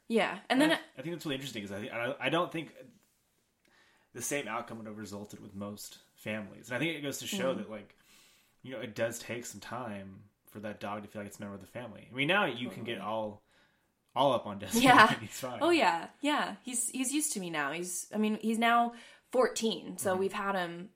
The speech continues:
Speaker 1: you know, over ten years.
Speaker 2: Yeah.
Speaker 1: Um, and he's really my dog. So, I mean, he's, um, and he's used to me getting all up in his face.
Speaker 2: Yeah. But it took time.
Speaker 1: <laughs> Yeah. Oh, it took a long time. It
Speaker 2: Yeah.
Speaker 1: took a long, long time.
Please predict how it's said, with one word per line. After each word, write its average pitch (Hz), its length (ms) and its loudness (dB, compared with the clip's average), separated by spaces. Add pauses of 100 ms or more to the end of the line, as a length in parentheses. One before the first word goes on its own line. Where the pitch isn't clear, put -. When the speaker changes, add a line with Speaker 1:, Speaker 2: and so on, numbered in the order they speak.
Speaker 1:
you 202 100 -2
know, 160 180 -8 (140)
over 185 200 0
ten 123 280 -8
years. 98 360 -8
Speaker 2:
Yeah. 110 140 -2 (360)
Speaker 1:
Um, 135 360 0
and 202 100 0
he's 202 220 2
really 185 380 0
my 151 180 -6
dog. 120 360 -10 (220)
So, 147 380 2
I 156 40 -4
mean, 165 180 -4
he's, 165 340 -6
um, 170 280 -6 (380)
and 190 140 -2
he's 208 220 0
used 190 220 -4
to 170 40 -8
me 156 140 -6
getting 143 240 -6
all 147 180 -4
up 131 160 -6
in - 80 -12
his - 140 -8
face. - 500 0
Speaker 2:
Yeah. 208 120 -2 (440)
But 170 80 6
it 175 60 6
took 226 140 -2
time. 202 400 2
Speaker 1:
<laughs> - 60 -10
Yeah. 208 180 6 (100)
Oh, 254 180 12
it 196 100 6
took 269 160 0
a 214 60 4
long 180 400 4
time. - 380 -8
It - 60 -4
Speaker 2:
Yeah. 208 40 -4
Speaker 1:
took 214 160 2
a 185 40 6
long, 170 340 4
long 147 120 -8
time. - 320 -10